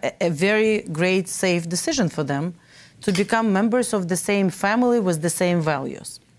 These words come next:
Second, uh, Putin was never threatened by that. This is, uh, this is even, it, it, it's actually vice versa, you know, because Ukraine wanted to join nato.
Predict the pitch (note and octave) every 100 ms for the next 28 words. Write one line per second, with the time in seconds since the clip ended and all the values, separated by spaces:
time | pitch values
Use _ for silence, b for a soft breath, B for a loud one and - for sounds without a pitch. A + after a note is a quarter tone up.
0 | B B B B - - D#4 D4 A3+ A#3
1 | - _ b b b b - G3+ G3+ -
2 | C#4 D#4 D#4 C4+ A3+ B3 B3 A#3+ B3 A#3+
3 | D#4 B3+ D3+ C#3+ - - - - - _
4 | _ _ F#3 G3+ G3+ A#3 G3+ - A3+ A3
5 | A3 A3 G#3+ B B B G3+ G3+ A3+ -
6 | A3 G#3 G3 G3 G3 F#3+ G3+ - D4+ -
7 | B3 F#3 F3+ E3+ F3+ G#3+ A#3+ - E2+ -
8 | _ _ - _ _ F#3 E3+ D3 C#3+ _
9 | D#3+ G3 - A3+ A#3+ A3 G#3 - - b
10 | b - F#3 A3 C4 A#3+ F3+ G#3 G#3+ A#3
11 | - F3+ F#3 F3+ E3+ D#3+ E3 A3+